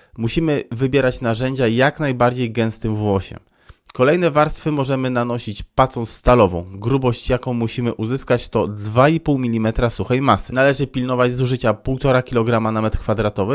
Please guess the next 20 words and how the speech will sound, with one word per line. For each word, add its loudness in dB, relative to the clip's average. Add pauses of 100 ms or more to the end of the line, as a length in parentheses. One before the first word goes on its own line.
Ilość 2
warstw, 0
jak -2
i 2
reżim 4
wykonania -2
zawsze 2
zale-, 2
należy 2
brać 0
poważnie -2
i -10
czytać -4
karty 0
techniczne. -6 (400)
Zawsze 2
tam 0
jest -2
dokładny 2
opis. -8